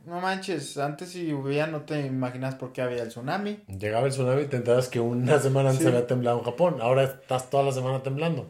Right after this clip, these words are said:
Speaker 1: Exacto.
Speaker 2: Que ahora que lo mencionas, no debe tardar, ¿eh?
Speaker 1: No, ya pasó, güey.
Speaker 2: ¿Ya?
Speaker 1: Yo creo.
Speaker 2: No sé.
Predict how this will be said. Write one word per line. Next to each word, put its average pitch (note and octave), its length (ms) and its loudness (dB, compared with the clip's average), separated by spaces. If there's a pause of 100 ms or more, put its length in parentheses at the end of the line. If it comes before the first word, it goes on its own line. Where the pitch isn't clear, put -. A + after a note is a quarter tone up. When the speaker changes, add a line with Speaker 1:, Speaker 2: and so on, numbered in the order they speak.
(120)
Speaker 1:
Exacto. C3+ 460 -6
Speaker 2:
Que A#2 60 4
ahora F3+ 180 8
que F#3 80 0
lo E3 60 2
mencionas, D3+ 480 2
no A#2 280 -4
debe C#3 280 -2
tardar, C3+ 420 -2
¿eh? - 140 -10 (920)
Speaker 1:
No, D#3 220 0
ya B2+ 160 0
pasó, A2 320 -8
güey. F#2 160 -16 (200)
Speaker 2:
¿Ya? G3+ 260 -4 (220)
Speaker 1:
Yo F#3+ 140 -12
creo. A2 420 -4
Speaker 2:
No D#3 220 -6
sé. C#3 200 -12